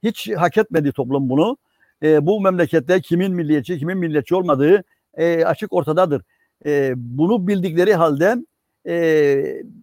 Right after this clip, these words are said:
böyle saldırmaktadır insanlara. E, bu dile bir dur denmesi lazımdır. Bu dilin,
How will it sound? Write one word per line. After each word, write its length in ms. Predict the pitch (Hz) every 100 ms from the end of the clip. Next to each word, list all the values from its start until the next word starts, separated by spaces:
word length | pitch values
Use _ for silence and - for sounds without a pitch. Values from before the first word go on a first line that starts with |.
| _ -
böyle 360 | 180 196 233
saldırmaktadır 680 | - 196 175 175 143 202 185
insanlara. 540 | 156 131 135 139 208 - _ _ _ 151
E, 160 | 139
bu 180 | 214 208
dile 380 | 208 190 226 180
bir 220 | 214 147
dur 180 | 208 185
denmesi 400 | 170 151 135 160
lazımdır. 420 | 123 110 90 90 _ _ _ _ _
Bu 340 | 143 233 214 190
dilin, 480 | 175 170 220 247